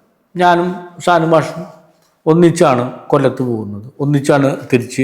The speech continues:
എറണാകുളത്തേക്ക് വരുന്നത്. അപ്പോൾ ആ യാത്രകളിലെല്ലാം അദ്ദേഹവുമായിട്ടുള്ളൊരു, ഏഹ്, ആശയ സ-,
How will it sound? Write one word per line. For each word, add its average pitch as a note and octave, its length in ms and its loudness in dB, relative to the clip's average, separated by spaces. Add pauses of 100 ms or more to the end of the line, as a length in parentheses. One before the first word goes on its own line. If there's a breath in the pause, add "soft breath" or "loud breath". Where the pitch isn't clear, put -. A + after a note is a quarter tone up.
എറണാകുളത്തേക്ക് B2 600 0
വരുന്നത്. G2 300 -10 (720 soft breath)
അപ്പോൾ A3+ 180 0
ആ A3 120 4 (520)
യാത്രകളിലെല്ലാം F#3+ 840 4 (240)
അദ്ദേഹവുമായിട്ടുള്ളൊരു, D#3+ 880 2 (600)
ഏഹ്, D2+ 500 -14 (960 soft breath)
ആശയ C#3 260 0 (420)
സ-, - 140 -20